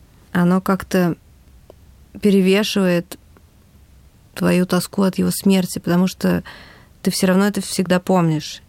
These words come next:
и это остается где-то у тебя на подкорке, в воспоминаниях. Поэтому я очень, например, переживаю, что моя собака, ну, не моя собака, наша собака семейная Ханя умерла.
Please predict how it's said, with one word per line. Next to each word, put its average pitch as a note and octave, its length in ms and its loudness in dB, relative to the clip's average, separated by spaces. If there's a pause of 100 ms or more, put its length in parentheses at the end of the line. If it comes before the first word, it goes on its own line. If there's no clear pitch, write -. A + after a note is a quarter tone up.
(120)
и F3 460 0
это - 140 -2
остается E3 520 -2 (320)
где-то E3+ 360 0
у D#3 40 -2
тебя E3 420 -2 (500)
на F3+ 420 2 (480)
подкорке, F3 600 -4 (580)
в F#3 180 0
воспоминаниях. E3+ 880 0 (400)
Поэтому F3+ 540 2 (440)
я F#3+ 160 4
очень, G3+ 220 2
например, F3+ 400 2
переживаю, F3 500 0
что F3 160 -4
моя E3 140 2
собака, D#3+ 500 -2 (160)
ну, F3+ 160 4
не E3 100 2
моя D3+ 220 0
собака, D#3 380 -6
наша E3+ 200 0
собака D#3 420 -4
семейная D#3+ 460 0
Ханя E3 340 -2
умерла. D#3+ 400 0